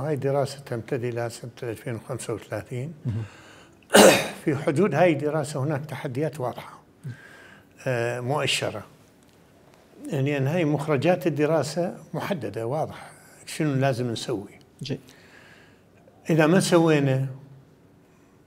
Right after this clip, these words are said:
Speaker 1: منا إلى ألفين وخمسة وعشرين راح يكون عندنا نقص في احتياجاتنا المائية يصل إلى حوالي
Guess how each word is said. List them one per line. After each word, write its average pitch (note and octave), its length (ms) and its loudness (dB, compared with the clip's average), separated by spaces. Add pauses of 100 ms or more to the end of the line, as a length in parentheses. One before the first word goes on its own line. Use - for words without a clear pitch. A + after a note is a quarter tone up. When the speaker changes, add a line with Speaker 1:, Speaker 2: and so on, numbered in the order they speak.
(280)
Speaker 1:
منا C#3+ 320 0
إلى B2 300 -2
ألفين C3+ 280 -4
وخمسة C3 360 -8
وعشرين C3+ 300 -8
راح A2+ 160 -12
يكون D#3 240 -6
عندنا A#2+ 380 -4
نقص - 640 -10 (1400)
في - 120 -2
احتياجاتنا C3+ 760 0
المائية C3+ 560 -2
يصل C3 220 -6
إلى A#2+ 320 -6
حوالي B2+ 680 -6